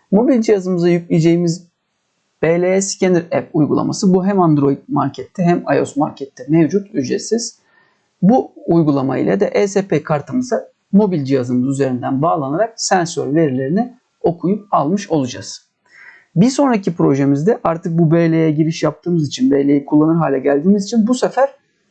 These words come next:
mobil cihazımızdan E S P otuz iki kartımıza komutlar gönderip kart üzerinden bir sistemi kontrol edeceğiz. Bu,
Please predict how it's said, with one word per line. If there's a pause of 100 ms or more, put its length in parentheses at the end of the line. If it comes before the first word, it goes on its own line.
mobil
cihazımızdan (680)
E
S
P
otuz
iki
kartımıza (260)
komutlar
gönderip (320)
kart
üzerinden (580)
bir
sistemi
kontrol
edeceğiz.
Bu,